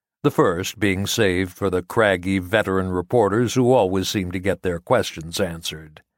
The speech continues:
He'd never been to a White House briefing, so everything felt alive, despite the bored looks on the faces of the tired camera crews and the other reporters straggling in.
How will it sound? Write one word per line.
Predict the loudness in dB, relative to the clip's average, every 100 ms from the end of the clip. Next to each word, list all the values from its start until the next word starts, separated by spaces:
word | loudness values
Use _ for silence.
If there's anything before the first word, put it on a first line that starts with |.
| _ _ _ _ _ _ _ _ _ _ _ _ -6
He'd | 0
never | 2 2 2
been | 4 2
to | 2 2
a |
White | 2 4 4
House | 2 0 0
briefing, | 2 2 2 -6 -8 -6
so | 0 2 4
everything | 4 2 0 -2 -4
felt | 0 0 2
alive, | 0 2 2 2 0 -6 -14 _ _ _ -4
despite | -2 2 2 2 -2
the | -6
bored | -2 0 4 4 2
looks | 2 0 0 -4
on | -2
the |
faces | -2 -2 -2 -4 -4 -4
of | -6
the | -6
tired | -2 2 4 2 0
camera | 0 0 0 -4
crews | -4 -2 0 0 0
and | 2
the | 4
other | 4 2
reporters | 0 -2 0 0 0 -6 -6
straggling | 0 0 0 -6 -4
in. | -2 -2 -6 -16